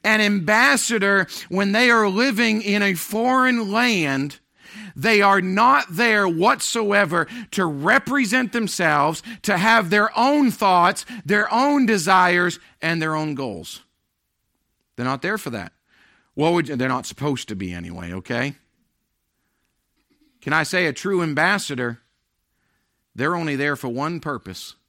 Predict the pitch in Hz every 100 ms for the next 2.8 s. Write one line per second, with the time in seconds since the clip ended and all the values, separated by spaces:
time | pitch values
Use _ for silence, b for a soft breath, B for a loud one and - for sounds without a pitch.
0 | _ _ _ _ _ _ _ _ _ _
1 | _ _ _ _ 104 110 117 117 117 123
2 | 104 104 131 104 98 87 87